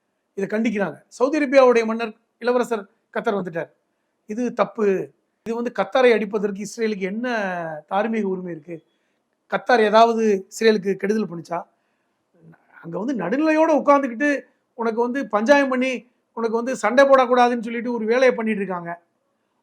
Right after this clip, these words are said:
ஆனா அதுக்கு என்ன தெரியுமா நெத்தன்யாகு பதில் சொல்லியிருக்காரு? அதான் முக்கியமான. இது அமெரிக்காவுக்கு ஒரு நியாயம், எங்களுக்கு ஒரு நியாயமா? என்னடா அமெரிக்காவுக்கு ஒரு நியாயம், உங்களுக்கு ஒரு நியாயம் அப்படின்னா, இந்த இரட்டை கோபுரம் தாக்குதல் நடந்துச்சுல, பதினோராவது மாசம் ஒன்பதாம் தேதி, நைன் லெவன் சொல்லுவாங்கல்ல,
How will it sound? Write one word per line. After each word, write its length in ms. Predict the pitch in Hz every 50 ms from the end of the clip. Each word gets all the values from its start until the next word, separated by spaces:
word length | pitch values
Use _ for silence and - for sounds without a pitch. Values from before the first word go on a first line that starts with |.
| _
ஆனா 160 | - 180 185 185
அதுக்கு 220 | 175 170 165 180
என்ன 160 | 202 247 285
தெரியுமா 300 | 269 285 269 233 226 214
நெத்தன்யாகு 520 | 196 165 170 175 165 - 226 214 202 180 160
பதில் 240 | 147 170 190 185 170
சொல்லியிருக்காரு? 340 | 190 170 160 147 165 156 156
அதான் 200 | 160 170 208 214
முக்கியமான. 440 | 196 170 196 202 185 175 170 156 _ _ _ _ _ _ _ _ _ _ _ _ _ _ _ _
இது 160 | - 240 220 202
அமெரிக்காவுக்கு 640 | 190 202 247 294 311 302 285 277 262 254 220 208
ஒரு 120 | 226 214 208
நியாயம், 380 | 202 202 208 214 220 226 247
எங்களுக்கு 320 | 233 196 208 226 233 214 202
ஒரு 100 | 185 170
நியாயமா? 420 | 180 170 165 160 170 214 220 - _ _ _ _ _ _ _ _ _ _ _ _ _ _ _ _ -
என்னடா 260 | 185 214 247 262 240
அமெரிக்காவுக்கு 540 | 220 208 214 240 240 202 233 214 208 202 208
ஒரு 80 | 196
நியாயம், 420 | 190 190 190 190 190 196 202 196 - _ _ _ _
உங்களுக்கு 320 | - 208 214 220 190 196
ஒரு 80 | 190 180
நியாயம் 380 | 180 175 170 170 170 170 170 _ _ _ _ -
அப்படின்னா, 600 | 156 160 160 147 139 139 165 190 220 240 240 233 - _ _ _ _ _ _ _ _ _ _ _ _
இந்த 200 | _ 214 196 185
இரட்டை 380 | 185 208 202 - 349 339 330
கோபுரம் 360 | - 320 302 294 285 277 269 233
தாக்குதல் 300 | 254 254 262 277 269 254
நடந்துச்சுல, 600 | 240 240 226 220 214 226 240 233 202 165 135 - _ _ _ _ _ _ _ _ _ _ _ _ _ _ _ _ _ _ _ _ _ _ _ _ _ _ _
பதினோராவது 460 | - 220 233 240 240 233 233 226 226
மாசம் 240 | 226 226 220 226 240
ஒன்பதாம் 260 | 226 220 226 220 220
தேதி, 340 | 208 220 202 202 185 165 175 185
நைன் 200 | 202 233 247 240
லெவன் 280 | 233 226 226 233 226
சொல்லுவாங்கல்ல, 680 | 220 226 220 202 202 196 190 196 196 196 196 180 143